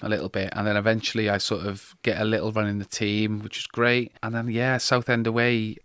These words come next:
I pick up this nasty A C L injury. And at the time, I didn't think he was as serious as it was. I think I just, I could put weight on it. So I was like, "Oh, it can't be that bad." I heard something, and I heard, like, a, a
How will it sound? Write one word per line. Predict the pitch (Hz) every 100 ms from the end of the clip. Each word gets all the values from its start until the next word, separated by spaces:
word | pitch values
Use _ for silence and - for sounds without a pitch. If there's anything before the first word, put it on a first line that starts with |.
| -
I | 104 107
pick | - 117
up | 113 -
this | 110 -
nasty | 110 - - 110
A | 107
C | - 107
L | 110
injury. | 127 123 110 104
And | 101 98 - -
at | 117
the | 113
time, | - 117 117 110
I |
didn't | 101 117 113
think | - 101 95
he |
was | 98 98
as | 98
serious | - 101 95 -
as | 98
it | 92
was. | 98 98 101
I | 98
think | - 98 -
I | - 104
just, | 101 - - - - -
I |
could | 107 104
put | -
weight | 104 107 -
on | 117
it. | 101 90
So | - 98
I | 98
was | 95 -
like, | 98
"Oh, | 156 156
it | 107
can't | 117 113
be |
that | 104 110 -
bad." | 98 113
I | 135
heard | 131 160 175 170 -
something, | 143 110 101 101 117 -
and | 117
I | 117
heard, | 113 127 120
like, | 120 -
a, | 113 -
a | -